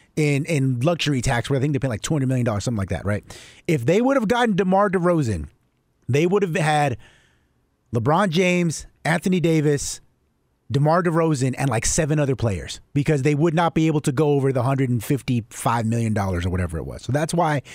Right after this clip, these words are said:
that was not, never a realistic, uh, idea. Number two, there is no scenario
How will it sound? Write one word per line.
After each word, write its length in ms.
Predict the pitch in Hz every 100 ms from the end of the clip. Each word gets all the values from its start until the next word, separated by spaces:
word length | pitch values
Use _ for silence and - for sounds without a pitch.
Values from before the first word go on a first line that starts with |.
| - - -
that 240 | 135 170
was 140 | 175 143
not, 240 | 165 151
never 380 | 156 180 175 175
a 80 | 147
realistic, 640 | 151 147 147 - 135 117 - - _ _
uh, 220 | 120 104 - _ _ _ -
idea. 360 | 127 110 95 73 _ _ _ _ _ -
Number 280 | 185 190
two, 360 | - 208 151 82 - _ _ _ _ _ _ _ _ _ _ _ _ _ _
there 300 | 240 139 175
is 140 | 175 147
no 220 | 165 190
scenario 840 | - 190 170 156 139 120 95